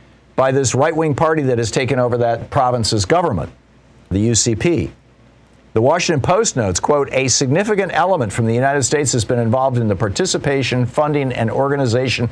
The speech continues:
of the self-described Freedom Convoy that has jammed the streets of the, Canada's capital for several days."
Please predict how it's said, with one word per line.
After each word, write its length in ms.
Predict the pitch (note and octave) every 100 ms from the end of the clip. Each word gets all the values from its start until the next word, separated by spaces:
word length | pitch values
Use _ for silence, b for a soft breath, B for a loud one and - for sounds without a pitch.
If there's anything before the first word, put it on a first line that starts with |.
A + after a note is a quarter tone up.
| B B
of 140 | - G#2
the 100 | G#2+
self-described 960 | - C#3 B2 C3+ - C#3 A#2 A2+ G#2
Freedom 420 | - - D3 C3 A2+
Convoy 560 | - C3+ C3+ G#2+ F#2
that 120 | F#2 F#2
has 240 | G2+ F#2 B B -
jammed 340 | G#2 C3 B2+
the 80 | G#2
streets 380 | F#2+ B2+ B2 -
of 160 | G2 F2+
the, 80 |
Canada's 500 | G2+ - A#2+ A2+ F#2+
capital 400 | - A#2 F#2+ G2
for 140 | F2 F#2
several 320 | - F#2+ F2+
days." 340 | F#2 F2 D2+